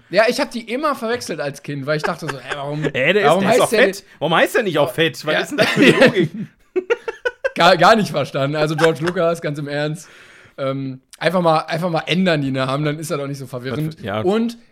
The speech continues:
Speaker 1: ich weiß, der Gag ist echt ausgelutscht, aber ich hab's mir gedacht, also der ganze Krieg der Sterne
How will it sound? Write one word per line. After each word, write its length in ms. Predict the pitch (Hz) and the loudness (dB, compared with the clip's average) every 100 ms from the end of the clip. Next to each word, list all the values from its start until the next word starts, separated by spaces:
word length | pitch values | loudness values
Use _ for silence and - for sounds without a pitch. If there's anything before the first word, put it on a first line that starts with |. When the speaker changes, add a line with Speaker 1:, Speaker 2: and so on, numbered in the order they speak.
| _ | _
Speaker 1:
ich 160 | - 156 | -10 -2
weiß, 180 | 175 180 | 0 0
der 100 | 175 | -4
Gag 160 | 165 160 | -6 -8
ist 200 | 139 - | -10 -10
echt 220 | 156 - | -10 -8
ausgelutscht, 600 | 139 131 120 120 131 - | -8 -8 -10 -12 -14 -14
aber 200 | 127 135 | -8 -8
ich 80 | 135 | -8
hab's 160 | 147 | -10
mir 80 | 156 | -10
gedacht, 380 | 139 127 139 - _ _ _ _ _ | -6 -4 -4 -8 _ _ _ _ _
also 200 | - 147 | -6 -2
der 120 | 165 175 | 0 0
ganze 260 | 226 226 | 0 -4
Krieg 220 | - 208 | -8 -8
der 120 | 196 170 | -6 -6
Sterne 640 | 170 156 143 135 147 | -4 -4 -4 -6 -8